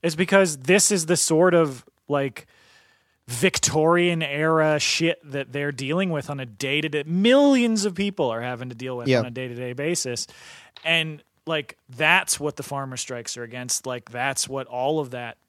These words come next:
Speaker 1: sort of uprising is against. And so, uh, you really just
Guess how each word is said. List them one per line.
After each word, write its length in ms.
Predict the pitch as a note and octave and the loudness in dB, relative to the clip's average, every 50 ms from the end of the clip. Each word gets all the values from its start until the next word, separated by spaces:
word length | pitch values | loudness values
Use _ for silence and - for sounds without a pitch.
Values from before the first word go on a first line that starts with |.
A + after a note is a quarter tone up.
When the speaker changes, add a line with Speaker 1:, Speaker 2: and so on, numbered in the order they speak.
| _ _ - | _ _ -16
Speaker 1:
sort 280 | - - C#3 C3 B2+ | -12 -12 -10 -10 -10
of 120 | B2+ A2+ - | -12 -14 -14
uprising 560 | B2+ C3 C3+ - D3+ C#3 C3 B2+ A#2+ A#2+ A#2+ A#2+ | -14 -16 -8 -6 -6 -4 -4 -6 -8 -10 -12 -14
is 120 | A#2 A2+ | -14 -16
against. 440 | A#2 A2 A#2 A#2 A2+ A2+ - - - | -16 -16 -14 -14 -12 -10 -10 -12 -12
And 120 | A2+ A2+ | -12 -12
so, 520 | - - - B2 A#2+ A#2 A2+ A2+ A2+ A2+ _ _ _ _ _ _ - | -12 -12 -10 -12 -12 -12 -12 -14 -14 -18 _ _ _ _ _ _ -16
uh, 480 | B2 B2 A#2+ A#2 A2+ A2 G#2+ G#2 G#2 - - - _ _ _ _ _ _ | -14 -14 -12 -12 -14 -14 -14 -16 -16 -18 -20 -20 _ _ _ _ _ _
you 160 | C#3 C3+ C3+ | -14 -12 -8
really 380 | C3 C#3 D#3 F3 E3+ D#3+ D3 C#3 | -2 2 4 4 4 4 2 -2
just 360 | A#2 C3+ C3+ C3+ - - - | -4 -4 -4 -4 -4 -6 -6